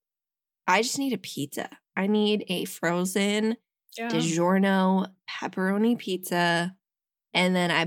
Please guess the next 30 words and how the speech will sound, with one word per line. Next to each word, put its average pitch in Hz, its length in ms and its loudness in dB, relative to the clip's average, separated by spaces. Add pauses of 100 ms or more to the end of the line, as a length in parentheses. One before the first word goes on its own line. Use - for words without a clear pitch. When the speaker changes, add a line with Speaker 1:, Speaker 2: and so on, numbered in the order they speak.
(180)
Speaker 1:
bought 175 540 -2 (120)
a 160 640 -2 (100)
box 180 460 -2
of 170 120 0 (340)
salted 196 500 -2
caramel 190 440 0
Ghirardelli 175 1080 0
brownie 165 380 0
mix. 156 640 -4
Speaker 2:
Oh 247 60 -4
my 226 160 0
God, 196 240 -2
that 208 80 -4
sounds 202 220 -4
so 185 100 -8
fucking 202 400 -8
good. 196 420 -4 (300)
Speaker 1:
Yeah. 175 380 4 (880)
And 269 640 2
that's 277 240 -4
what 320 100 -4
I'm 330 120 -2
gonna 330 240 -2
eat - 200 -8
tonight. 196 540 0 (260)
Speaker 2:
Yeah. 202 500 0 (460)
Speaker 1:
Because 254 180 4
Speaker 2:
And - 0 -
that's 269 240 4
perfect. - 680 -2